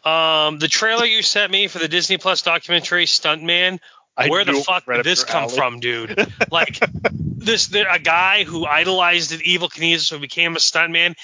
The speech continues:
Speaker 1: and he actually does the Snake River Canyon jump, and I had heard fucking nothing about this. Like, that blew me away. I cannot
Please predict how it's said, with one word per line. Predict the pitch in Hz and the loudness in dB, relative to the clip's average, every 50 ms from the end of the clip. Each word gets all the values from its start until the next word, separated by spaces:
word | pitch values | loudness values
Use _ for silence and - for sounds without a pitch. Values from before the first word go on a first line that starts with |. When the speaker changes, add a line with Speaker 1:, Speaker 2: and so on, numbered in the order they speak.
| - - - - - | -18 -20 -10 -4 0
Speaker 1:
and | 160 170 | 2 2
he | 175 170 | 4 4
actually | 160 170 170 - - 180 170 | 2 2 2 2 0 0 0
does | 123 156 147 151 160 147 | 0 0 0 0 0 0
the | - 156 | 0 0
Snake | - - - - 160 151 - | 0 0 0 0 -2 -2 -2
River | 170 156 160 165 | -4 -4 -4 -4
Canyon | - - 160 156 156 160 170 170 | -4 0 0 0 0 0 -2 -2
jump, | 151 175 185 185 190 165 _ - | -2 0 0 0 -2 -2 _ 0
and | 175 170 | 0 2
I | 165 160 156 | 2 2 0
had | 151 160 175 165 151 156 | 0 0 -2 -2 -4 -6
heard | 143 165 180 147 - | -6 -6 -6 -2 -2
fucking | - 175 - - 175 160 151 | -2 -2 0 -2 -2 -2 0
nothing | 160 143 - - 180 165 160 | -2 -2 0 -2 -2 -2 0
about | 147 151 135 139 - _ | 0 0 0 0 0 _
this. | 185 202 208 - - - - - - - - - - - _ | 0 0 2 2 0 -2 -2 -6 -16 -20 -20 -20 -20 -8 _
Like, | 160 165 151 131 | 0 0 0 0
that | - 180 196 196 156 | 0 0 0 0 -2
blew | - 165 170 185 196 202 202 196 | -8 -6 -2 0 2 2 2 2
me | 180 175 180 180 | 2 2 2 2
away. | 165 143 139 135 139 143 147 135 131 117 | 2 0 -2 -2 0 0 2 2 2 2
I | 127 143 | 0 0
cannot | - - - 165 160 160 156 151 | 0 0 -2 0 0 0 0 0